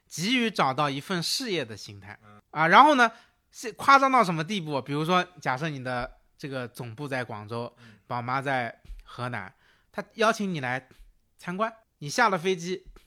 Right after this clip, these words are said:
Speaker 1: 就有人给你递花，上面说“做有事业的女人最美丽”啊，
Speaker 2: 嗯。
Speaker 1: 然后你就是自己的女王，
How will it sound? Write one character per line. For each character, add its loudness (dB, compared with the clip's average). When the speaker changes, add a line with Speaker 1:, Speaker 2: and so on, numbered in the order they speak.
Speaker 1:
就 -2
有 -2
人 -4
给 -8
你 -10
递 -4
花， 0
上 2
面 0
说 0
“做 -2
有 -6
事 -4
业 2
的 -4
女 -12
人 -12
最 0
美 -8
丽” -8
啊， -4
Speaker 2:
嗯。 -20
Speaker 1:
然 -4
后 -2
你 -2
就 4
是 0
自 -6
己 -6
的 2
女 0
王， 2